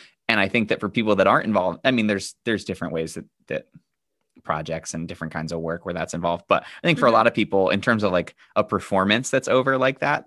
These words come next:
Speaker 1: a wedding is, like, the, may-, maybe the closest thing that you'll ever have to that. So do you feel like you're, you, you have that,
Speaker 2: Yeah.
Speaker 1: like, po-, post-show blues?
Speaker 2: Yeah, absolutely. And it's also, like,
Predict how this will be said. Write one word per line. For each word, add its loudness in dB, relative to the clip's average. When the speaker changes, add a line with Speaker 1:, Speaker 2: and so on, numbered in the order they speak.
Speaker 1:
a 4
wedding 2
is, -6
like, -4
the, -4
may-, 0
maybe 4
the 0
closest -2
thing -6
that -8
you'll -6
ever -4
have -6
to -8
that. -4
So 0
do -2
you 2
feel 0
like 2
you're, 0
you, -8
you 0
have 0
that, 2
Speaker 2:
Yeah. 0
Speaker 1:
like, 0
po-, 0
post-show 0
blues? 0
Speaker 2:
Yeah, -4
absolutely. -8
And 0
it's -4
also, -4
like, -8